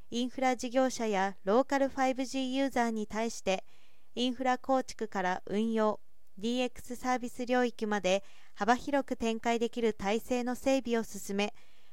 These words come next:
顧客の経営課題や社会課題の解決に役立てていきます。今回構築したローカルファイブジー環境を活用して、新たなディーエックスサービスの創出に向けたソリューションや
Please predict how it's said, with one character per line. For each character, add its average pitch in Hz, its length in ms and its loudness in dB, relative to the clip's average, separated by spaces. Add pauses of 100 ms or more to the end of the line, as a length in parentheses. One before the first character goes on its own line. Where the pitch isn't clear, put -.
(120)
顧 220 140 2
客 240 260 0
の 226 140 2
経 262 400 4
営 262 40 2
課 262 180 0
題 240 260 4
や 202 240 4 (260)
社 - 180 0
会 277 200 6
課 285 160 -2
題 269 220 2
の 220 140 2
解 214 220 0
決 269 260 -2
に 254 180 -4
役 180 240 -2
立 247 160 2
て 247 80 -6
て 220 140 0
い 208 80 0
き - 140 -8
ま 185 140 2
す。 - 180 -8 (880)
今 302 220 4
回 269 200 0
構 240 260 2
築 - 240 -2
し - 120 -2
た 226 160 4
ロ 202 160 8
ー - 20 2
カ 262 140 2
ル 262 100 4
フ 269 100 0
ァ 262 120 6
イ - 20 0
ブ 247 100 0
ジ 262 200 0
ー 254 40 -2
環 254 280 -2
境 220 260 4
を 190 60 -2
活 202 320 -4
用 214 140 4
し - 140 -6
て、 214 240 4 (400)
新 240 220 6
た 208 100 -2
な 190 140 0
デ 202 140 0
ィ 247 140 2
ー - 20 4
エ - 20 8
ッ 269 60 4
ク - 100 -8
ス 269 140 -6
サ 277 220 4
ー 254 40 2
ビ 240 100 -4
ス - 120 -8
の 196 120 0
創 240 280 4
出 - 200 -6
に 247 140 -4
向 247 80 -4
け 240 160 -2
た 226 160 2
ソ 208 160 0
リ 220 80 0
ュ 277 80 4
ー 269 40 4
シ 262 120 0
ョ 240 60 4
ン 226 80 2
や 202 240 6